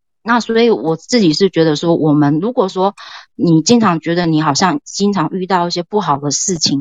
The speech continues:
啊，或者是说你觉得你自己好像环境啊，也经常的，呃，很，很，很不顺利啊，其实我觉得这可，也可以回到这个信仰的一个中心吧，就是我们跟神之间的关系。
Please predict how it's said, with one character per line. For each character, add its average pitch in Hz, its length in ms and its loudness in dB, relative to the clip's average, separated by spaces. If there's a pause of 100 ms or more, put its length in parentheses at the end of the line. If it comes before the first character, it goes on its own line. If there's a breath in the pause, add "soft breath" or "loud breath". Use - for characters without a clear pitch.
啊， 139 160 -6
或 185 160 2
者 185 100 2
是 185 60 0
说 180 240 0
你 147 120 -2
觉 156 140 -2
得 160 140 0
你 143 160 0
自 190 160 -4
己 147 160 -6
好 135 140 -8
像 170 260 -4
环 143 220 -4
境 160 280 -2
啊， 143 200 0 (340 loud breath)
也 143 140 -4
经 208 220 0
常 151 200 -2
的， 143 80 -6 (260)
呃， 147 260 0
很， 147 220 0
很， 143 300 0
很 156 220 -4
不 151 100 -8
顺 175 340 -2
利 165 200 -2
啊， 135 240 -2 (340 loud breath)
其 226 140 -4
实 226 100 0
我 165 140 2
觉 180 100 0
得 190 60 4
这 202 80 0
可， 160 240 -2
也 151 220 0
可 196 120 -2
以 180 60 0 (120)
回 147 240 -6
到 180 220 -2
这 165 100 -12
个 151 120 -8
信 175 240 -4
仰 131 160 -2
的 143 80 -2
一 156 40 -2
个 143 120 0
中 151 320 -6
心 143 260 0
吧， 143 140 0
就 175 100 -2
是 190 100 2
我 156 140 2
们 143 200 2
跟 175 180 0
神 139 260 -2
之 156 160 -6
间 147 140 2
的 135 100 -2
关 131 320 -10
系。 - 400 -6